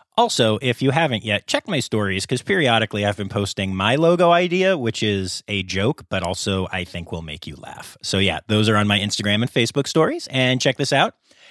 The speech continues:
And then go and give your best drawing to Red Panda Network. Also going around the internet right now is the fact that the northern white rhino has been declared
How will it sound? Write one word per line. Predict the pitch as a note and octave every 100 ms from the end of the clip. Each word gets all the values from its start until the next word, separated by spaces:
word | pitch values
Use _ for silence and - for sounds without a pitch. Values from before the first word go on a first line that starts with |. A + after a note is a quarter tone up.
| -
And | C#3 D#3+
then | E3+
go | E3 E3 G3
and | D#3 D#3+ D#3+
give | D3 D#3+
your | C#3 D3+
best | D#3+ E3 -
drawing | C#3 F#3 B3+ A#3+
to | - D#3 F3
Red | A2+ G#2 D#3
Panda | - C3+ C#3+ D#3
Network. | B2+ E2 F2+ D#2 - - _ _ _ _ _ _ _ _ -
Also | C4 - F4 D#4
going | C3 C#3+ D#3+ D#3
around | C3+ B2+ B2+
the | A2
internet | A2+ A2+ A2+ G#2+
right | A2 G2+
now | A2 A#2 D#3+ -
is | C#3+ C#3+ C#3+ -
the | D#3+
fact | D#3+ - G#3 C4+ - -
that | C#3 D3+ D3+ -
the | C#3+
northern | C#3 D3+ A#3 C4+ C4+ B3+ -
white | C#3 F3+ -
rhino | B2+ C#3 D3+ D3 C#3+ C#3+
has | - C3
been | A#2+ C#3
declared | A#2+ - C#3 C#3 C#3 B2+